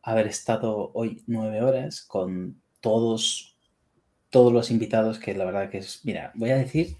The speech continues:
toda la gente que pasó y que son unos cracks. Primero vino Estefanía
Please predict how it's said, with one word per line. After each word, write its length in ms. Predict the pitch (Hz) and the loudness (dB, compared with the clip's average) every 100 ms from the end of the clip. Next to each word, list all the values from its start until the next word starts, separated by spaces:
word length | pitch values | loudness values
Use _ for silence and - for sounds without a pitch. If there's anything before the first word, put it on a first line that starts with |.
| - - | -16 2
toda 180 | 135 | 2
la 60 | 139 | 2
gente 320 | 147 143 139 | 0 -2 -2
que 120 | 127 | -4
pasó 520 | 120 104 - 127 156 - _ _ _ _ | -4 -4 0 -2 -2 -14 _ _ _ _
y 80 | 113 | -14
que 140 | - | -12
son 340 | 101 110 - - | -4 -4 -4 -6
unos 280 | 117 117 107 | 0 0 0
cracks. 580 | - 95 92 - - _ - | -4 -4 -6 -10 -20 _ -4
Primero 340 | 107 135 175 | 0 6 6
vino 200 | 147 160 | 4 -2
Estefanía 720 | 165 120 - - 175 180 - | -2 -4 -4 -8 -10 -12 -16